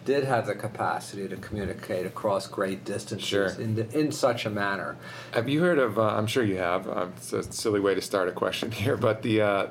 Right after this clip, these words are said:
Speaker 2: the frog medicine combo,
Speaker 1: Yeah,
Speaker 2: I hear
Speaker 1: sure.
Speaker 2: they have some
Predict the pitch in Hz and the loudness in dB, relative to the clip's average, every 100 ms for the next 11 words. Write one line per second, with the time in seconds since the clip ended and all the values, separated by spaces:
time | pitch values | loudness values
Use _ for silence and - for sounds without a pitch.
0 | - - - 127 117 101 92 92 87 110 | -4 -2 2 2 2 0 -2 -6 -4 0
1 | 120 110 87 90 - - - - 160 220 | 2 2 2 0 -8 -18 -12 2 4 4
2 | 190 - 95 92 104 104 160 101 107 113 | 0 -2 -2 2 4 4 4 4 4 4
3 | 107 95 - - 98 | 2 0 -10 -6 -6